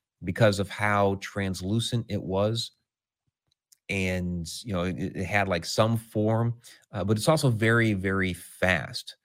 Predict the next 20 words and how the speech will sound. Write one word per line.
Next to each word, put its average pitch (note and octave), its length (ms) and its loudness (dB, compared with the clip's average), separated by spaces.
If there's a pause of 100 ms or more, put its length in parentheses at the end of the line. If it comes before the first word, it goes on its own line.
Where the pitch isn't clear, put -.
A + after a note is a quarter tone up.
(400)
Uh, C#2+ 320 -10
you C#2+ 140 -6
know, E2+ 60 -2
it's E2 120 -6
just, - 320 -2 (280)
you E2 80 -6
know, - 60 -6
a, F2 340 -4
a F#2 60 -2
wisp G#2 480 0
of G#2 120 -2
a G2 60 -4
shadow. - 640 -8 (480)
Uh, E2+ 100 -4
they F#2 120 2
can F#2+ 160 2
be F#2+ 100 4
very F2+ 480 2 (340)
tall, A2 540 8
narrow, G#2+ 600 2